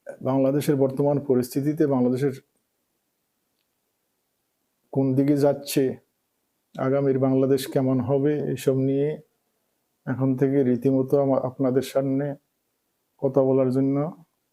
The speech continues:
আসবো আশা করছি। আমার এই YouTube চ্যানেলটি সাবস্ক্রাইব করবেন আশা করি, আর আপনাদের বন্ধু বান্ধবদের সাথে আমার চ্যানেলটি শেয়ার করবেন।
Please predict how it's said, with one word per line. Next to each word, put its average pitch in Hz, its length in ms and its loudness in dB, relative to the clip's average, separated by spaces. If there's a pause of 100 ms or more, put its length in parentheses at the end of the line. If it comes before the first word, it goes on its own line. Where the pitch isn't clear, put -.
(1040)
আসবো 127 380 0
আশা 123 220 0
করছি। 135 480 -2 (1900)
আমার 127 340 -2
এই 131 380 0
YouTube 131 280 -2
চ্যানেলটি 135 500 0
সাবস্ক্রাইব 123 520 0
করবেন 156 540 0 (560)
আশা 127 300 -2
করি, 131 280 2 (1300)
আর 110 340 -2
আপনাদের 120 560 -2
বন্ধু 123 320 -2
বান্ধবদের 127 340 0
সাথে 127 460 -4 (180)
আমার 123 280 -6
চ্যানেলটি 120 380 -2
শেয়ার 117 300 -2
করবেন। 143 360 0